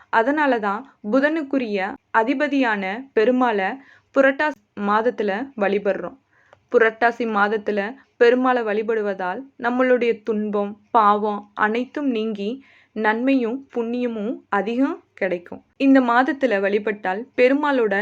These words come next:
அனைத்து நலன்களும் நமக்கு கிடைக்கும். இந்த ஆண்டு புரட்டாசி மாதம் செப்டம்பர் பதினேழாம் தேதியன்று பிறக்கிறது. இந்த ஆண்டு மிகவும் சிறப்பானதாக பெருமாளுக்குரிய புரட்டாசி மாசம், பெருமாள் வழிபாட்டுக்குரிய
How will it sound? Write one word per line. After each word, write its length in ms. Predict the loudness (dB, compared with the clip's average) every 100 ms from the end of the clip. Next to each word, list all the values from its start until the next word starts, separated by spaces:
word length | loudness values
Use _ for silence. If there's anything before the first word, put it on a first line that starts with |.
| -4
அனைத்து 400 | -2 -2 -2 -4 -2
நலன்களும் 640 | 0 0 -2 -2 -4 -6 -8
நமக்கு 400 | -6 -6 -6 -8 -8
கிடைக்கும். 460 | -8 -8 -8 -12 -18 _ _ _ _ _ -6
இந்த 220 | -2 2 4
ஆண்டு 240 | 2 0
புரட்டாசி 580 | -2 -2 0 0 0 -2
மாதம் 380 | 0 -2 -4 -8 -12
செப்டம்பர் 600 | _ -2 -2 0 -2 -2
பதினேழாம் 640 | -2 -2 0 0 2 2 0
தேதியன்று 520 | -2 -2 -4 -4 -6 -6 -6
பிறக்கிறது. 560 | -6 -4 -4 -4 -6 -12 _ -20 -20 _ -2
இந்த 220 | 4 6
ஆண்டு 300 | 6 4 0 -2
மிகவும் 440 | -4 -4 -4 -4
சிறப்பானதாக 840 | 0 0 2 0 0 -2 -2 -2 -2 -6 -8 -12 0
பெருமாளுக்குரிய 760 | 4 4 2 -2 -2 -4 -4 -6 -8 -10
புரட்டாசி 520 | -4 -2 0 0 0 -4
மாசம், 420 | -4 -6 -8 -12 -16 _ -20 -20 0
பெருமாள் 400 | 2 4 0 -2
வழிபாட்டுக்குரிய 880 | 0 -2 0 -2 -2 -4 -2 -2 -2